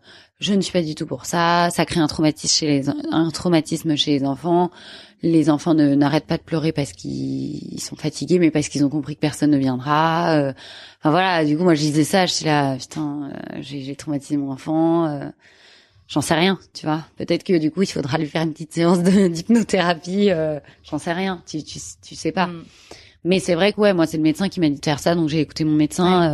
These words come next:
Speaker 2: Ouais.
Speaker 1: euh, et qui m'a dit, il a six mois, ça ne va pas, c'est pas un, c'est pas un nourrisson que tu ne peux pas laisser pleurer. C'est, c'est un bébé qui a six mois,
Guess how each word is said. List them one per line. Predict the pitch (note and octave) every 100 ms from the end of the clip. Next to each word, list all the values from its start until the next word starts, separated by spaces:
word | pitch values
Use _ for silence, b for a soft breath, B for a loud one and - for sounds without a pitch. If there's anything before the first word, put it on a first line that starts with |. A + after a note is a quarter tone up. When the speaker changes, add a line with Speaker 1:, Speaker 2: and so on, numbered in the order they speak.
| C#3+
Speaker 2:
Ouais. | C#3
Speaker 1:
euh, |
et |
qui | C3+ C#3+
m'a | C#3+
dit, | D#3+ D#3
il | D3+
a | C#3+
six | C3+ -
mois, | E3+ E3+ F#3
ça | - D#3
ne |
va | C#3+
pas, | C#3 E3+
c'est | - E3
pas | G3
un, | F#3 E3+ -
c'est | -
pas | G#3
un | G#3
nourrisson | F#3 F#3 F3 - G3+ G#3 B B B B -
que | F#3
tu | - E3+
ne |
peux | E3
pas | E3
laisser | D#3+ - D#3+
pleurer. | E3+ F3 D#3
C'est, | - - -
c'est | -
un | D3
bébé | C#3+ D3+ G3
qui | E3
a |
six | C#3+ -
mois, | F#3 D3 -